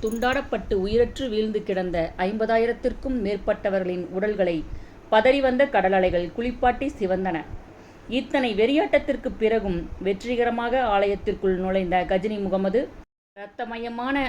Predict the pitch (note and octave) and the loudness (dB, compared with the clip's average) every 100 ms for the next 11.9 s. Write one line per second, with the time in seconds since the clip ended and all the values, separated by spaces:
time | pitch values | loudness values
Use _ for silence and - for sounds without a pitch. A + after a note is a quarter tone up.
0 | - G3 G3 F#3 F3+ - C4+ D4 F#3+ G3 | -2 -2 0 2 0 0 0 0 0 2
1 | G3 G3+ G#3 A#3+ - - - G#3 G#3+ A3 | 2 2 2 0 -2 -8 -6 2 2 4
2 | G3+ F#3+ F#3+ A3 A3+ G#3 G3 A3 B3 A#3+ | 0 -2 0 2 2 2 2 2 2 0
3 | G#3 - F#3+ F3+ F3 D#3+ G3 A3 B3+ - | -2 0 -2 0 -2 0 0 0 -2 -2
4 | C#4 - E3+ D#3+ C#4+ - - - - - | -4 -2 -2 -2 -4 -8 -14 -16 -16 -12
5 | - G#3+ B3+ C4+ C4+ E4 D#4 A#3 G#3 G#3 | -6 0 2 2 2 4 4 4 0 2
6 | G3+ F#3+ F3+ - G3 F#3+ F3+ D#3 G3 G#3 | 2 2 0 0 2 4 2 0 -2 0
7 | G3 G3+ A3 B3+ - F#3 F#3+ F#3+ G3+ G#3+ | -2 -2 -6 -6 -4 -2 0 0 0 0
8 | C4 G#3+ G3 F#3 F3 - A3 C4+ C#4 B3 | 0 0 0 0 -2 2 2 4 2 2
9 | G#3+ G#3+ A3+ A#3 F3+ F3+ F3 E3 G3+ A#3 | 2 0 -2 -2 -2 -2 -2 -2 -4 -2
10 | C4+ C4+ G3 G3 F#3 F3+ F3+ E3+ D#3+ G#3 | -2 -2 -4 -2 -2 -2 -2 -2 -2 -4
11 | G#3 G3+ F#3 E3+ D#3+ F#3 F3 D#3+ | -4 -4 -2 -2 0 0 0 -2